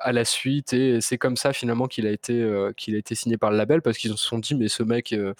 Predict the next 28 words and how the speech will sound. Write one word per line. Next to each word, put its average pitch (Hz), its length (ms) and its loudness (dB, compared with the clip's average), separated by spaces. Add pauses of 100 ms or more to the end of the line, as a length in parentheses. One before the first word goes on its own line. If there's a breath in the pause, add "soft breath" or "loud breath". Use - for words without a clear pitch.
(140)
ce - 160 -4
mec 113 240 0
est 107 140 0
ouf, 165 300 0
euh, 113 280 2
il 110 140 0
écrit 117 220 -6
des 123 100 0
morceaux 117 300 -2
depuis 120 220 -2
quarante 110 340 0
ans, 156 80 0
tout - 120 -8
le 117 40 -4
monde 113 120 -2
s'en 113 140 -2
bat 110 100 2
les 107 120 2
steaks, 147 360 0
lui-même 127 280 2
s'en 123 180 0
bat 123 360 2
un 117 120 -4
peu 135 200 2
à 117 60 2
moitié 113 300 -2
les 113 80 0
steaks, - 380 -4